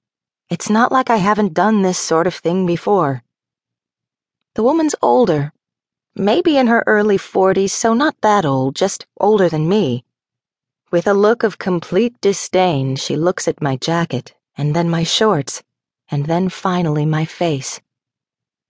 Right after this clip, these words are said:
I'll admit I didn't choose the best clothes for my first day of work, but I did drive three days to get here, and when you only pack what you can toss in a suitcase, you're limited.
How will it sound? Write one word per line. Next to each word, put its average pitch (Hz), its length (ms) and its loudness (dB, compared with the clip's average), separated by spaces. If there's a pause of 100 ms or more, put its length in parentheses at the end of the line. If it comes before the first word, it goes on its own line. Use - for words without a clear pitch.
(220)
I'll 294 240 2
admit 196 500 2
I 165 140 2
didn't 233 260 2
choose 214 300 0
the 175 80 0
best 170 280 0
clothes 180 400 2
for 151 120 -4
my 139 160 0
first 139 340 -4
day 147 180 -2
of 139 120 -4
work, 139 320 -2 (480)
but 233 160 4
I 262 180 4
did 233 320 0
drive 254 380 4
three 240 260 0
days 247 320 4
to 202 80 -4
get 226 320 2
here, 139 260 0 (540)
and 196 140 0
when 226 100 2
you 240 140 4
only 285 280 2
pack 247 320 0
what 208 120 -2
you 226 80 2
can 214 180 0
toss 226 300 2
in 214 100 2
a 190 60 0
suitcase, - 580 -4
you're 254 100 2
limited. 262 520 0